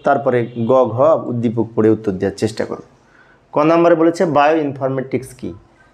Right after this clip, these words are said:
তো বায়ো ইনফরমেটিক্স হচ্ছে জীব বিজ্ঞান সম্পর্কিত একটি গবেষণামূলক পদ্ধতি,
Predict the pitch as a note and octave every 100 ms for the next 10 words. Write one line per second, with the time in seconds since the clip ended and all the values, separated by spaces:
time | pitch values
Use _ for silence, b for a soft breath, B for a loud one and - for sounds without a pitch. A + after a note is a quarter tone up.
0 | b C#3 C3 D#3 G3+ B3+ - - F3 F#3+
1 | G3+ G#3 F#3+ G3+ G3+ F#3 B2 E3+ F3+ C#3+
2 | - D3+ B2+ D3 C3+ C3 - B2 A2+ G#2
3 | G2 - G2+ - F#2+ - _ b b b
4 | G#2+ A#2 A2 - A2 G#2 G2+ G2 - A2+
5 | - -